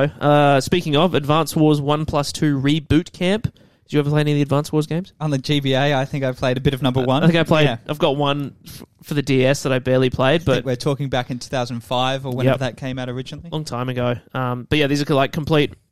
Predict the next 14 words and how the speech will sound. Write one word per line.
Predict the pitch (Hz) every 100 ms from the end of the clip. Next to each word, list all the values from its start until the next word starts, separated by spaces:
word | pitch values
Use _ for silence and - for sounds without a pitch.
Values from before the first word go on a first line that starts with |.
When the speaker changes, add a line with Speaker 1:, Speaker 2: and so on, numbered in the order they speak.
| _
Speaker 1:
remakes, | 151 151 147 139 - - - _ -
r-, | -
visual | 156 151 135
upgrade | 135 139 127 131 - - _
to | -
the, | 127 127
uh, | 123 123
turn-based | - 147 131 131
combat | - 143 135 -
game. | 143 143 139 139 - _ _ _ _ _ -
They're | 233
fun. | 214 233 196 233
They're | 175
cool. | 160 214 190